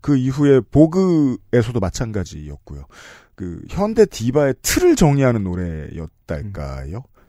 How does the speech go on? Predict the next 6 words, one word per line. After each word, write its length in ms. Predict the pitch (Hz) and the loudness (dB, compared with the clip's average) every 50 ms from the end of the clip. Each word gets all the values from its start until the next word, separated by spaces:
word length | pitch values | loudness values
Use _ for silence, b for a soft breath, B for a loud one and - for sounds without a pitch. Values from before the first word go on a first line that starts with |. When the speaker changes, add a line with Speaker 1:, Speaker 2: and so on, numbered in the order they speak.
| - _ | -20 _
Speaker 1:
패션 320 | - - 170 - 170 156 123 | -6 -4 0 2 2 4 4
아이콘으로서의 1200 | 95 95 - - - 107 98 95 85 - 92 98 90 92 - - - - 90 90 92 113 135 117 | 2 2 0 0 0 0 0 0 -2 -4 -4 -2 -2 -2 -2 -4 -4 -2 0 2 4 4 4 4
여자 240 | 85 87 82 90 78 | 4 0 -4 -6 -8
아티스트를 680 | 71 - - - - - - - - 82 76 71 78 | -8 -10 -12 -14 -14 -14 -12 -10 -10 -8 -8 -6 -6
Speaker 2:
음. 40 | 87 82 | -4 -2
Speaker 1:
이야기하면서 680 | 78 73 73 69 71 69 64 62 65 67 - 107 | -2 -2 -4 -4 -6 -8 -8 -10 -10 -10 -10 -10